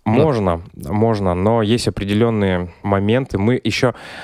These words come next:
Speaker 2: сферу, в которой мы сейчас, она, это голубой океан.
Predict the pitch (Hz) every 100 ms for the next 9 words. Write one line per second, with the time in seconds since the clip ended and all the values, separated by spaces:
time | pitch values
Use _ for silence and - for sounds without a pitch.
0 | - - - - - - 165 180 101 -
1 | 110 123 110 104 113 107 101 147 160 -
2 | 101 110 117 98 - 101 101 - 101 101
3 | 101 104 95 107 92 87